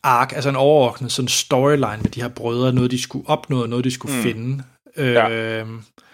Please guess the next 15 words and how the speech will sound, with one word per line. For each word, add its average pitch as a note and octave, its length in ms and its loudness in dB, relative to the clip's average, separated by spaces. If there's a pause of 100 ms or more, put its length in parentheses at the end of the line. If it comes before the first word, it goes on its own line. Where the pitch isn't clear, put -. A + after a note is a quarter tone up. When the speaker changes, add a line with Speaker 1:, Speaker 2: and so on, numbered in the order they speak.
(360)
Speaker 1:
men, C#3+ 180 0 (1040)
men D#3 200 -2
det D#3 60 4
er D3+ 40 2
ligesom E3+ 300 2
om, D#3 180 2
at B2+ 220 -8
de, B2+ 220 -2
da C3+ 100 2
serien B2 480 0
blev A#2 320 -6
en A2 200 -10 (960)
anstændig D3 560 2
succes, C#3+ 420 0 (100)
det, B2 120 -8